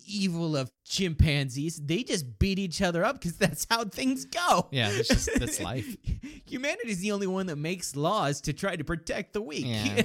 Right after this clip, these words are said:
Speaker 2: I mean,
Speaker 1: <laughs>
Speaker 2: the, and the whole opinion of right or wrong, it's like, s-, for example, it's not right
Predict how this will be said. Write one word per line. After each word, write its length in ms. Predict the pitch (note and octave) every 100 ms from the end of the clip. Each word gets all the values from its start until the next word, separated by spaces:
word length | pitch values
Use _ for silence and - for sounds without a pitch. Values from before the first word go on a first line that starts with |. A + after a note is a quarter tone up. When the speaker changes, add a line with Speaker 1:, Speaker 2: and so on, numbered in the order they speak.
| -
Speaker 2:
I 80 | B2+
mean, 140 | C#3+
Speaker 1:
<laughs> 0 |
Speaker 2:
the, 100 | C#3
and 260 | C#3 C#3 C#3
the 40 |
whole 160 | D3+ E3+
opinion 320 | - B2+ G#2
of 40 |
right 160 | F#2+ F#2+
or 40 |
wrong, 320 | F2 F#2 F2+ F2+
it's 120 | -
like, 200 | F#2 - _ _ -
s-, 120 | - - -
for 140 | - D#3
example, 400 | C#3 C3+ - - -
it's 180 | -
not 200 | D#3+ A#2+ G#2
right 340 | A2+ F#2 D#2